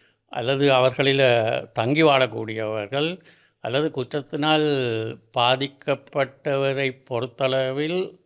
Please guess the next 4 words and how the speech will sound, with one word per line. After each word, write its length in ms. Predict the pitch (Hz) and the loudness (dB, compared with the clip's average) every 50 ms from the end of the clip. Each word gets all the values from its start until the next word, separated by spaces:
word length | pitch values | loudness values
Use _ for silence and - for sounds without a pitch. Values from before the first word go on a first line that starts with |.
| _ _ - | _ _ -10
யார் 500 | 113 110 107 113 127 135 139 143 147 143 | -4 -2 0 2 2 2 2 0 0 0
அவருக்கு 500 | 131 127 127 127 127 131 _ - 143 127 | 0 0 0 -2 -4 -6 _ -8 -6 -6
முக்கியமாக 720 | 127 127 - - 147 139 139 139 135 135 131 139 135 131 135 | -6 -8 -4 -4 -4 -2 0 -2 -2 -2 -2 -4 -6 -6 -4
தேவைப்படுகின்றார்களோ 1120 | - 131 135 139 139 135 - 131 117 117 113 117 117 117 117 113 113 110 113 127 175 220 | -2 -2 0 0 -2 -2 -4 -4 -4 -4 -6 -6 -4 -2 -2 -2 -2 -2 -2 0 -2 -2